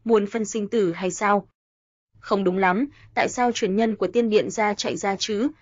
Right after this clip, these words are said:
Lúc này hắn phải tiến cấp lên thần hỏa cảnh mới đúng chứ,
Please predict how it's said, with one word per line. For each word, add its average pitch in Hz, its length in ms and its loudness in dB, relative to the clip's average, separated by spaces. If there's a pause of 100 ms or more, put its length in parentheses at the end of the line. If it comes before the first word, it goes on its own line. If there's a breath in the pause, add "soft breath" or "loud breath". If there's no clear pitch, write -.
(160 loud breath)
Lúc 254 200 4
này 208 200 2
hắn 190 260 0
phải 202 240 -4
tiến 185 160 -2
cấp 277 180 -4
lên 233 200 4
thần 196 200 -4
hỏa 185 200 0
cảnh 180 300 -2
mới 185 160 2
đúng 180 240 0
chứ, 233 300 -2